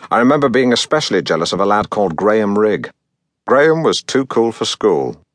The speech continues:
though he did still attend. He'd not only been winner of the Sports Day slow bicycle race for three straight years,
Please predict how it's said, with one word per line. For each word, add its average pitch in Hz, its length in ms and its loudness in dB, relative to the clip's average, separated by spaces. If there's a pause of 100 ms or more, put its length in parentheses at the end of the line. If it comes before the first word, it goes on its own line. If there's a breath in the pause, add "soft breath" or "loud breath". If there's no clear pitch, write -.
though 82 200 -2
he 92 200 -8
did 69 240 -6
still 67 240 -4
attend. 78 560 -6 (880)
He'd 147 140 0
not 180 120 4
only 196 180 4
been 127 220 4
winner 123 220 4
of 107 100 0
the 107 60 -2
Sports - 500 0
Day 113 140 2
slow 113 320 2
bicycle 101 440 0
race 82 220 0
for 98 80 -6
three 113 300 -4
straight 98 340 -2
years, 87 260 0